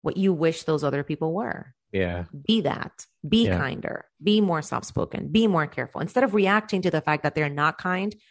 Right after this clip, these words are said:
Speaker 1: which then now you're not kind, instead of
Speaker 2: Mm-hmm.
Speaker 1: reacting to the fact that they're disrespectful and just disrespect them back because they disrespected you, instead of doing that, be what you wish that they were, if that's what
Speaker 2: Yeah.
Speaker 1: you feel is what's good.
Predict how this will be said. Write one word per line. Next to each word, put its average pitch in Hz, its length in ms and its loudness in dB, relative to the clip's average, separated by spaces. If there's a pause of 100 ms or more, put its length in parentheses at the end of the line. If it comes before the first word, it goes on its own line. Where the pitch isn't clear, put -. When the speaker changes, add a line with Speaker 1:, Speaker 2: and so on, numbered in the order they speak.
(400)
Speaker 1:
which 170 320 2
then 165 160 4
now 156 100 2
you're 147 260 2
not 160 200 0
kind, 156 340 -2 (240)
instead - 180 0
of 233 60 2
Speaker 2:
Mm-hmm. 196 60 0
Speaker 1:
reacting 170 420 0
to 165 80 -6
the 160 80 -2
fact 151 300 -6
that - 220 -4
they're 139 380 0
disrespectful 190 680 0
and 147 180 -4
just - 220 -10
disrespect 190 480 -2
them 165 100 -2
back 156 240 0
because 131 220 -4
they 208 160 6
disrespected 175 640 -6
you, 156 100 0
instead 277 280 -4
of 277 80 -4
doing 185 240 -2
that, - 220 -4 (320)
be 185 600 2 (140)
what 160 120 0
you 185 180 4
wish 165 300 -2
that - 220 -10
they 139 120 -6
were, 143 440 -6 (260)
if 175 160 0
that's 135 240 -4
what 151 140 -2
Speaker 2:
Yeah. 151 60 -4
Speaker 1:
you 156 40 -4
feel 143 300 -2
is 131 180 -8
what's 135 300 -4
good. - 580 -2